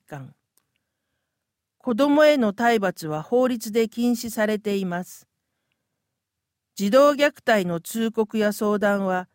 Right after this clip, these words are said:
児童相談所全国共通ダイヤル、電話一八九一早くへ電話してください。問い合わせ、子ども家庭支援課、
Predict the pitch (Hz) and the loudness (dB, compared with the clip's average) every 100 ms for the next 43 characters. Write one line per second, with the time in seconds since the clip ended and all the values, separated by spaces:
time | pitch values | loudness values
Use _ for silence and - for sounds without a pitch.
0 | _ _ _ _ - 190 202 254 262 254 | _ _ _ _ -10 -2 4 4 4 2
1 | 233 220 214 208 208 190 170 - _ 190 | 0 2 2 0 -4 -6 -8 -10 _ -2
2 | 269 277 220 180 165 - 226 240 233 226 | 0 0 -4 -10 -10 -2 0 0 -2 -6
3 | 214 202 185 151 139 131 - _ _ _ | -2 -2 -2 -6 -12 -14 -20 _ _ _
4 | _ _ - 170 214 220 208 196 185 _ | _ _ -12 -2 2 2 2 0 -2 _
5 | _ _ _ _ 180 - 247 214 262 - | _ _ _ _ -14 -6 -4 -4 -6 -8
6 | - 196 170 - _ _ _ _ _ _ | -12 -6 -6 -6 _ _ _ _ _ _
7 | _ _ - 180 247 233 285 277 226 165 | _ _ -12 -8 -6 -2 0 0 -2 -4
8 | 147 147 202 214 208 202 190 190 170 165 | -4 -2 0 2 0 -2 -8 -6 -6 -8
9 | 165 143 - _ _ _ _ _ _ _ | -10 -14 -18 _ _ _ _ _ _ _
10 | _ _ _ _ _ _ _ 240 247 240 | _ _ _ _ _ _ _ -2 0 2
11 | 226 220 220 202 175 _ _ _ _ _ | 2 2 -2 -6 -8 _ _ _ _ _
12 | - 214 254 262 254 214 - 240 233 240 | -4 0 2 2 -2 -6 -2 0 2 0
13 | - 220 220 220 214 196 | -4 -2 -2 -2 -4 -6